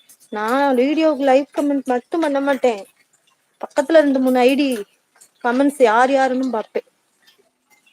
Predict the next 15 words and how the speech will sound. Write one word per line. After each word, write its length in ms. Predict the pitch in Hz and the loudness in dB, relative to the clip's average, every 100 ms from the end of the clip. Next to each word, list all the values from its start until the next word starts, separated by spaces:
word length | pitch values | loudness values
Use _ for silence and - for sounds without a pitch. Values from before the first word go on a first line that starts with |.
| _ _ 214 | _ _ -10
நம்ம, 220 | 220 226 - _ - | -6 -6 -8 _ -10
நம்மளை 300 | 208 233 240 | -4 0 0
சேர்ந்தவங்களான்னு. 760 | 240 233 240 233 214 208 202 196 | 0 -2 0 -2 -4 -8 -8 -6
அது 120 | 208 214 | -2 -2
எல்லாம் 360 | 220 247 247 220 | 0 -2 -4 -6
அது 220 | 196 196 185 | -8 -8 -10
அண்ணா 280 | 196 226 262 | -8 -4 -4
கிட்ட 240 | 247 220 208 | -6 -10 -8
இருந்து 280 | 208 247 233 | -6 -6 -6
கற்றுக்கொண்டது. 580 | - - 233 220 202 196 | -10 -8 -8 -8 -10 -14
அப்படியா? 560 | - _ 415 403 330 262 247 294 302 294 _ _ _ - _ _ _ _ | -18 _ -2 0 0 -4 -6 -8 -12 -16 _ _ _ -20 _ _ _ _
அண்ணா 280 | 214 262 339 381 | -6 -2 -2 -2
கிட்ட 200 | 370 330 | -4 -4
இருந்து 260 | 339 330 | -4 -4
கத்துக்கிட்டதா? 680 | 302 269 269 _ - 247 226 | -4 -4 -10 _ -2 -2 -2